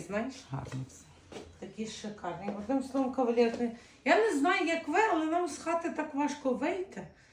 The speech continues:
Speaker 1: Деколи просто вилітаємо, а деколи ніби вже виходимо,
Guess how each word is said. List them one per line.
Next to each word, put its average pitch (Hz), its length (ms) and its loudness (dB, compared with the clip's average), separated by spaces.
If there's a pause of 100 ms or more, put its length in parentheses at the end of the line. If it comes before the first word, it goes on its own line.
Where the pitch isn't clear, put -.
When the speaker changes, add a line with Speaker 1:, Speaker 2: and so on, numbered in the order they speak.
(240)
Speaker 1:
Деколи 320 420 6
просто 302 420 0
вилітаємо, 269 920 4 (340)
а 220 100 4
деколи 277 480 4
ніби 269 260 4
вже 247 180 4
виходимо, 254 680 2